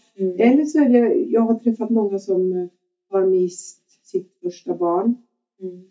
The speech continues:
Speaker 2: Och sen så efter en, en tid, ett år eller så, eller ibland snabbare,
Speaker 1: Mm.
Speaker 2: så är det ett nytt syskon på, eller ett syskon på väg.
Speaker 1: Mhm. Mm.
Speaker 2: Det är svårt, men det
Speaker 1: Mm.
Speaker 2: går.
Speaker 1: Mm. Och det är hoppfullt.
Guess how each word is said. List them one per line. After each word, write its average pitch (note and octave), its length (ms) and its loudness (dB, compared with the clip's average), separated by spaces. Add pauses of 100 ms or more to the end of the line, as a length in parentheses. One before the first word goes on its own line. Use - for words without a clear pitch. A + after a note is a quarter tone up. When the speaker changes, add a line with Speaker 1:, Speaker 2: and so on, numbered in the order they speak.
(100)
Speaker 2:
Och G#3 200 -2
sen F#3 400 -2
så F3 400 0
efter - 440 -4
en, - 220 -4 (100)
en - 140 -2
tid, - 300 0
ett - 160 -8
år E3 300 -4
eller G#3 140 -8
så, G3+ 320 -6
eller F#3+ 220 -10 (680)
ibland F#3+ 320 -4
snabbare, F#3+ 480 -2 (320)
Speaker 1:
Mm. F#3+ 280 -8
Speaker 2:
så G3+ 200 -2
är F#3 140 2
det F3+ 80 2
ett F3 140 -2
nytt F#3+ 280 -2
syskon F3+ 400 -8
på, - 180 -20 (340)
eller E3+ 320 -2
ett - 140 -12
syskon B3 420 -2
på - 120 0
väg. - 240 -8 (240)
Speaker 1:
Mhm. G#3+ 1000 -4 (200)
Mm. F3+ 420 -4 (1300)
Speaker 2:
Det A#3+ 100 6
är A#3+ 40 4
svårt, C#4 500 0 (100)
men G#3+ 180 -2
det G3+ 80 4
Speaker 1:
Mm. G3+ 140 6
Speaker 2:
går. F3 280 0 (360)
Speaker 1:
Mm. A#3+ 360 0
Och C4+ 80 2
det D#4+ 140 4
är C#4+ 120 4
hoppfullt. - 480 -6